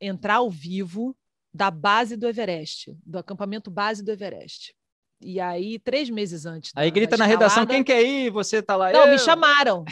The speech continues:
Speaker 1: me
Speaker 2: <laughs>
Speaker 1: chamaram e eu comecei a fazer a preparação, mas aí acabou que eles desistiram do projeto, porque o projeto era muito arriscado, então a alta direção de jornalismo não deixou,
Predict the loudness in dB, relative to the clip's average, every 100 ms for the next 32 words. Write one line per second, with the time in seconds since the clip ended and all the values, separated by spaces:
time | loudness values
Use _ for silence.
0 | -8 -4 -2 0 0 0 -2 -2 -4 -4
1 | -6 -6 -4 -4 -2 -2 -2 -4 -4 -4
2 | -4 -4 -4 -4 -6 -6 -10 -10 _ _
3 | _ _ _ -8 -6 -6 -8 -12 -10 -8
4 | -4 -4 -4 -8 -6 -6 -4 -4 -4 -6
5 | -16 -12 -10 -8 -10 -10 -10 -8 -8 -8
6 | -8 -10 -12 -10 -6 -6 -8 -12 -14 -14
7 | -16 -16 -10 -10 -10 -12 -12 -12 -16 -14
8 | -14 -12 -14 -16 -16 -12 -12 -12 -12 -12